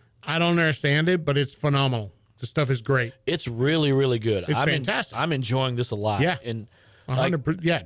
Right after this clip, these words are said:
Speaker 1: it's ridiculous.
Speaker 2: I f-, I feel like, Mickey, I'm gonna be getting with you a lot in the future to get stuff like this. Like,
Speaker 1: Yeah.
Speaker 2: it would be great to have all the higher end stuff.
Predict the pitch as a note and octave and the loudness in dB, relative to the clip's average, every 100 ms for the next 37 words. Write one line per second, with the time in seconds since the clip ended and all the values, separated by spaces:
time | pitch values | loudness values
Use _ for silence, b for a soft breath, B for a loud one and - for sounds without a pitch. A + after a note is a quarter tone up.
0 | A#2 C#3+ C3 C#3+ C#3+ A3 - - - - | -4 -4 -2 0 0 0 -4 -16 -12 -2
1 | D#3 E3 - D#3+ F#3 A#3+ A#3 F3 F#3+ F3+ | -2 -2 -2 -4 0 0 0 0 -2 -2
2 | D#3+ E3+ F#3+ F#3+ D#3 E3+ D#3 D3+ D#3 C#3+ | -2 0 -2 -2 -2 -2 -2 -4 0 0
3 | B2 C#3 C#3 A#2 A#2 _ _ _ C#3+ B2+ | 2 2 2 0 -4 _ _ _ -4 -4
4 | - D3 C#3+ C3+ A#2 B2 G2+ G#2 C3 C3 | -2 -2 -2 -2 -4 -4 -10 -4 0 0
5 | A#2+ _ - - D3 C#3 C3 A#2+ G#2+ G2+ | 0 _ -16 -4 -2 -2 0 -2 -2 -4
6 | G#2+ F#2+ E2 - - B2+ F#3 F#3+ B B | -4 -4 -4 -12 -2 0 2 -2 B B
7 | B F#3 G3 G3 G#3 D#3+ G3+ F#3 E3+ D#3+ | B 0 2 2 -2 0 0 0 0 2
8 | D3 C#3 C#3 C3+ A#2 C#3 C3+ C3 B2 - | 2 2 2 2 0 0 0 -2 -4 0
9 | B2+ | -2